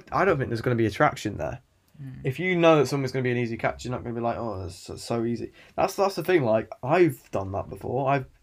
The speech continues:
Speaker 1: I, I'm, I w-, this was when I was young. I was like, if I got with someone, I could, I, I was like, I, I, I still felt crap about myself, right?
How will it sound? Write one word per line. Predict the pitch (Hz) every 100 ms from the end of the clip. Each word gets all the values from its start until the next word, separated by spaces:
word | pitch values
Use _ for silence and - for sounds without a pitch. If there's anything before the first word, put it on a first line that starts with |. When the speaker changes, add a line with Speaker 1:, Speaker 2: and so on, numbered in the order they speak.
| - - - _ _ -
Speaker 1:
I, | 156 -
I'm, | 151 160 147 120
I | 147
w-, | 139 -
this | 156 156
was | 120
when | 123
I | 117
was | 107
young. | 143 139 110
I |
was | 110
like, | 113 110 107 - _ _ _ _ _ -
if | 127 139
I | 139 131 120 - - - _ -
got | 151
with | - 120
someone, | 110 107 113 147 -
I | - 131
could, | - -
I, | 135 -
I |
was | 147 147
like, | 143 - - - _ -
I, | 180 -
I, | 147 170 - 165
I | 208
still | 190 190 165
felt | 151 143 - _ -
crap | - 170 165
about | 147 110 95
myself, | 101 104 104 113 120
right? | 120 120 135